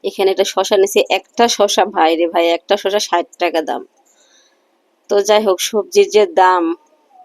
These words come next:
তো সবজিগুলো কিনে নিয়ে আসলাম। সবজিগুলো একদম তাজা। কিছু কিছু জিনিসপত্র আমার ঘরে লাগতো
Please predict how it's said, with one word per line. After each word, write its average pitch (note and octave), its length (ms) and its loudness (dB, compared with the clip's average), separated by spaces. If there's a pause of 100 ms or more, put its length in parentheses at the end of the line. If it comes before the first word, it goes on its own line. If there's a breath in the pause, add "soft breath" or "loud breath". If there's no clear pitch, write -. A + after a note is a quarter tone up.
(1000)
তো F#3 40 -2 (100)
সবজিগুলো G3 420 0
কিনে G3 140 -2
নিয়ে F#3 140 2
আসলাম। F#3+ 200 0 (100)
সবজিগুলো G#3 340 -2 (100)
একদম G3+ 280 -2 (220)
তাজা। F3+ 420 2 (1200)
কিছু F#3+ 220 -8
কিছু F#3 140 -2 (200)
জিনিসপত্র F3+ 380 -4 (100)
আমার F3+ 180 0
ঘরে F3+ 160 -2 (120)
লাগতো E3+ 280 -4